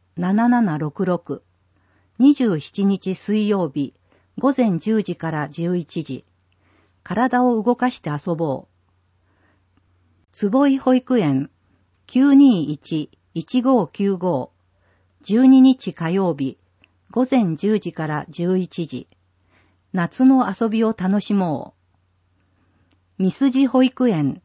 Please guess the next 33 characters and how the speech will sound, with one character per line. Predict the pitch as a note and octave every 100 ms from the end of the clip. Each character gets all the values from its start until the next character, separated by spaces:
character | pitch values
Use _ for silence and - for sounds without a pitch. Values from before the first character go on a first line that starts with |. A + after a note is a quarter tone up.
| _ _ _ _
九 | - B3+ C#4
二 | C#4 A#3
三 | D3+ F3 D#3+ D3+ - _ _ _
三 | - A3+ C4
七 | C4 A#3 D3+
三 | - E3 E3+
三。 | - E3 C3 - _ _ _ _ _ _ _ _
二 | _ F#3+ -
日 | A#3+ A#3+
土 | F#3+ F#3+
曜 | G#3+ A3
日、 | E3 D3 - _ _ _ _
午 | A#3 C4+
前 | B3 E3+
十 | D#3+ A3+
時 | G#3 F3+
か | D#3+
ら | D3 C#3+
十 | - F3 F3+
一 | F3 - D3+
時。 | C3+ B2 _ _ _ _ _ _
サ | _ F3+
タ | - A#3
デ | B3 A#3+
ー |
広 | A3+ A3+ F3+
場。 | C#3+ C3 - _ _ _ _ _ _ _ _ _ _ _ _ _ _
霊 | F3 G#3 C4+
宝 | C#4 B3+ B3+
園 | B3 A#3+
保 | A3+
育 | A3+ - G#3+
園、 | D#3 C#3